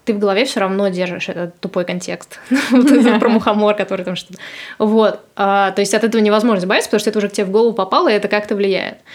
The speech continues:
Speaker 1: Вот. Потом. И опять же, со стороны это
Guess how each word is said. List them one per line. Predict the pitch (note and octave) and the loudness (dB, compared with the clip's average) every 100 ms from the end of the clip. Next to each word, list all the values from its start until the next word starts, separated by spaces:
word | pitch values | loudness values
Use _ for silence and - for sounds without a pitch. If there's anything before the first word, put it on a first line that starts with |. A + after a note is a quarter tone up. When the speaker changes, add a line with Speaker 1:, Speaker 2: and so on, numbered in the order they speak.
| - - - | -20 -18 -6
Speaker 1:
Вот. | G3+ G3 - - _ - | 0 0 0 -8 _ -2
Потом. | G3 C#4+ G#3+ F#3+ F3+ G#3+ _ _ | 0 0 0 0 -4 -10 _ _
И | G#3+ G3+ - | -2 -2 -2
опять | - G#3 B3 | -4 0 0
же, | F#3+ | 0
со | - | -4
стороны | - F#3 A3+ | -4 -2 -2
это | F4 C4+ A3+ G3+ | -2 0 0 0